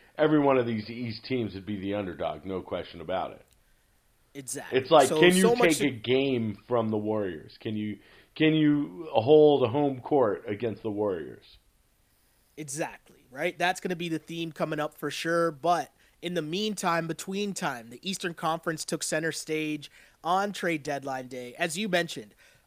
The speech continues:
Speaker 2: all of the teams at the top of the East making moves as they are jockeying for position. And what place to start than the Toronto Raptors? Grizzlies agreed to, agreed to trade Marc Gasol to the Raptors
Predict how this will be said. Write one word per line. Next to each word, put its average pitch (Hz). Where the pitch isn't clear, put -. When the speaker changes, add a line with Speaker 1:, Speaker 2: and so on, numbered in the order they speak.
Speaker 2:
all 214
of 240
the 220
teams 190
at 151
the 139
top 165
of 160
the 151
East 165
making 165
moves 160
as 127
they 139
are 139
jockeying 151
for 151
position. 185
And 165
what 139
place 170
to 185
start 233
than 180
the 175
Toronto 196
Raptors? 208
Grizzlies 175
agreed 175
to, 147
agreed 156
to 139
trade 170
Marc 156
Gasol 151
to -
the 131
Raptors 170